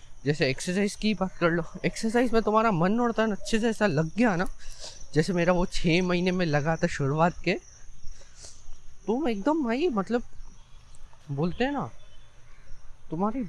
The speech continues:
बॉडी एकदम परफेक्ट बन सकती है अगर चाहो तो। मैं एक काम करता हूँ, मैं फटाफट कर लेता हूँ, फिर बाद में आके बातें करता हूँ।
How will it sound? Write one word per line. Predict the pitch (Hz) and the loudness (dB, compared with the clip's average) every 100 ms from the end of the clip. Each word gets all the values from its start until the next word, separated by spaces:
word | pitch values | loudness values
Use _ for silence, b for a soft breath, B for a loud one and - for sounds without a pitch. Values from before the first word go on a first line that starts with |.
| 107 | -4
बॉडी | 135 139 214 | -2 0 0
एकदम | 226 180 254 | 0 0 -2
परफेक्ट | - 151 - - 262 | 0 -2 0 0 2
बन | 175 185 | 4 2
सकती | - 143 - 110 | 2 -4 -6 -4
है | |
अगर | 117 123 | -2 -2
चाहो | 113 113 123 - | -2 -2 -2 -6
तो। | 107 - - - - - - - - - - - B B B - - - - | -10 -12 -12 -10 -12 -14 -12 -8 -2 -2 -2 -8 B B B 0 0 -8 -6
मैं | 165 | -4
एक | - | -2
काम | 175 196 | -4 -4
करता | 220 147 175 | -4 -4 -2
हूँ, | 175 | -2
मैं | |
फटाफट | 160 131 160 170 - | -2 -2 0 0 4
कर | 170 | 4
लेता | 170 151 | 4 2
हूँ, | 165 | 0
फिर | - 143 | 2 2
बाद | 135 123 | 2 0
में | 127 | 0
आके | 123 143 | -2 0
बातें | 135 135 131 | -2 0 -2
करता | 131 123 127 | -2 -2 -2
हूँ। | 123 | -2